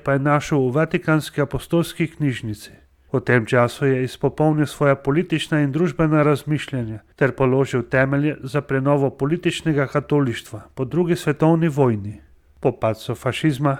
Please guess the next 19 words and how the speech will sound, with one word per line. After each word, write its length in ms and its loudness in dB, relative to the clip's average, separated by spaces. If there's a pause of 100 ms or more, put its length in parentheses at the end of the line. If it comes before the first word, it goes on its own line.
je 80 -2
postal 460 0
eden 340 0
glavnih 400 2
protagonistov 840 -2
pri 200 -2
ustanavljanju 880 0 (100)
krščanskih 640 -2
demokratov, 680 -4 (220)
stranke, 540 0
ki 140 -8
je 60 -2
desetletja 720 0 (120)
vodila 460 0
Italijo. 540 -2 (380)
Leta 280 2
tisoč 380 -4
devetsto 380 0
petinštirideset 1160 -2